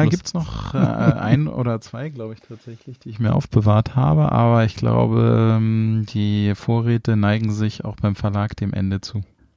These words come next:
Speaker 1: Ja, aber vielleicht haben wir noch mal eine andere Idee, echt ohne Scheiß. Also, wir haben bis jetzt noch nicht drüber gesprochen, aber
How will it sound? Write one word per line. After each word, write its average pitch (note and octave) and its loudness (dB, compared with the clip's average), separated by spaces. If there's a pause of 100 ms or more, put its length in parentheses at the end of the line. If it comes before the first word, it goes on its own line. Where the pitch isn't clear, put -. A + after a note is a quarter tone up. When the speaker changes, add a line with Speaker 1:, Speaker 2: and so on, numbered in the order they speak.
(1700)
Speaker 1:
Ja, G#2+ 4
aber B2 6
vielleicht - 2
haben G#2+ 2
wir B2 0
noch B2 2
mal G#2 2
eine - -8
andere D3+ -4
Idee, G#2+ 2
echt - 0
ohne C3 4
Scheiß. G#2+ 2 (320)
Also, G#2 2 (520)
wir G#2+ 2
haben G2+ 2
bis G#2+ 4
jetzt - 2
noch G#2+ 4
nicht G#2 0
drüber G#2+ 2
gesprochen, - 0 (720)
aber G#2 4